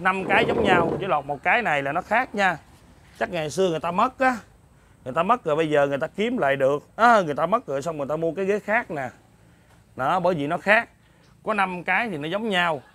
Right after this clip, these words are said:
còn chỉ có một cái này là lẻ loi. Cái này là người ta cẩn cái, à, cái tích, à, là, là, là, là bát bủ của bát tiên nè.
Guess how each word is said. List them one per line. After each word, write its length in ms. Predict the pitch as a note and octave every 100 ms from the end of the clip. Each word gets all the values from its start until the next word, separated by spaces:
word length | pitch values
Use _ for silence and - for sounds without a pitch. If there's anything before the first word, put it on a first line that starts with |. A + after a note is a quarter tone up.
| _
còn 140 | - D3
chỉ 60 | F#3+
có 100 | G3+
một 220 | C3+ A#2+
cái 180 | F3+ A3+
này 140 | C#3
là 120 | C3+
lẻ 220 | C#3 C#3
loi. 300 | F#3+ E3+ D#3+ B2+ - _ _ _ _ _
Cái 100 | G#3
này 120 | F3+
là 140 | C#3 C3+
người 80 | C3
ta 60 |
cẩn 360 | - A2+ E3 G#3
cái, 220 | A3 G3+
à, 640 | F3 D#3+ D#3 D3+ D3+ D3+ D3+
cái 100 | F#3+ A#3
tích, 120 | B3 -
à, 160 | D#3+
là, 300 | D3+ B2+ B2
là, 200 | B2 B2
là, 220 | B2 A#2+
là 460 | A#2+ A#2+ A#2 A#2 A#2+ -
bát 200 | - C#3
bủ 240 | B2+ F3+
của 60 | F#3+
bát 160 | G3+ -
tiên 240 | E3 D#3+
nè. 120 | C#3